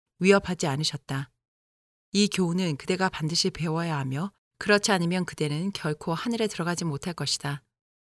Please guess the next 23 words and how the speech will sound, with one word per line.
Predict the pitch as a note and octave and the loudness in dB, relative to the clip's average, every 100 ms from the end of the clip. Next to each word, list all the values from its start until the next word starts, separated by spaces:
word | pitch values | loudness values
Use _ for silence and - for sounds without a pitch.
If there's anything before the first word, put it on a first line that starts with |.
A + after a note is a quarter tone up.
| - | 0
그리스도를 | G#3 G#3 G#3+ G3+ G3+ D#3+ C#3+ - | 4 4 4 4 4 2 0 -6
그대의 | F#3 F#3+ G3 | -2 4 4
힘으로 | G3 F3+ F3+ | 4 0 -2
삼아야 | - A3 G#3 | -2 -2 0
한다. | E3 C#3 C#3+ C#3+ _ _ _ _ _ - | 0 -2 -4 -6 _ _ _ _ _ -6
그분의 | E3 G3+ G3 D#3+ | 0 2 4 2
이름으로 | E3+ D#3+ D3 F3 - _ | 0 -2 -2 -6 -8 _
그대는 | - E3 F3 D3+ | -2 0 2 0
넉넉히 | C3+ D3+ F3 E3+ G3 | -2 -2 -4 0 0
이길 | C#3+ E3 | 0 -2
수 | - F3+ | -2 -2
있다. | C3+ - C#3+ - _ _ _ _ _ _ _ _ | -2 -4 -8 -8 _ _ _ _ _ _ _ _
야곱을 | F#3 F#3 G3 A3 G#3+ | 6 6 4 2 2
해할 | - B3 A3+ | 0 0 0
사술이 | - A#3+ - A3 | -2 -4 -2 0
없고 | C#3+ - _ D3 C#3+ _ _ _ - | 0 -4 _ -6 -6 _ _ _ -4
이스라엘을 | F3 - F#3 E3+ F3+ E3+ | -2 2 2 2 0 -2
해할 | D#3+ G3+ F#3 | -2 -2 -2
복술이 | - E3 - - G3 | -4 -8 -4 -2 0
없다. | C#3+ - - C#3 - _ _ _ _ _ _ _ _ _ _ - | 0 -4 -8 -8 -8 _ _ _ _ _ _ _ _ _ _ 0
만일 | F#3 G3+ | 4 6
그대의 | F3 F3+ G#3 G#3 F3 | 4 6 6 8 6
영혼이 | D3 D3+ E3+ A#3 | 2 -2 -4 -4